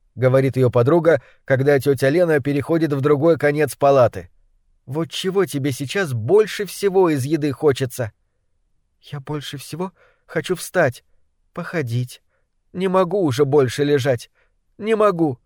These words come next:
«Ну, не хнычь», Катя тоже начинает всхлипывать. «И я не могу больше,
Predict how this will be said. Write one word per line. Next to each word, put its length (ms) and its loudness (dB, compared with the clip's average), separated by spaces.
«Ну, 260 -4
не 200 -8
хнычь», 540 -2
Катя 240 2
тоже 320 0
начинает 500 0
всхлипывать. 640 0
«И 100 -8
я 340 2
не 140 -4
могу 320 0
больше, 540 0